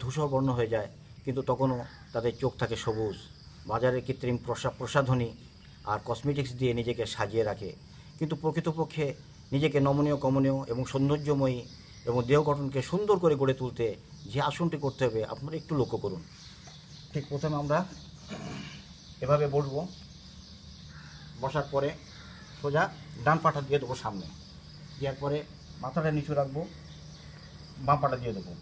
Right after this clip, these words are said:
এবার আমরা আস্তে করে এইভাবে শুয়ে পড়বো। ব্যাস, হাত দুটো এখানে রাখবো, ঠিক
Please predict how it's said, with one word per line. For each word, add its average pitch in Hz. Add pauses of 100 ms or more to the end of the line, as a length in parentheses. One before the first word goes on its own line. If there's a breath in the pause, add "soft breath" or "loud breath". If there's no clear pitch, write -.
(540)
এবার 131
আমরা 135
আস্তে 143 (120)
করে 139 (540)
এইভাবে 135 (420)
শুয়ে 143
পড়বো। 104 (580)
ব্যাস, 123
হাত 120
দুটো 127
এখানে 131
রাখবো, 127 (800)
ঠিক 190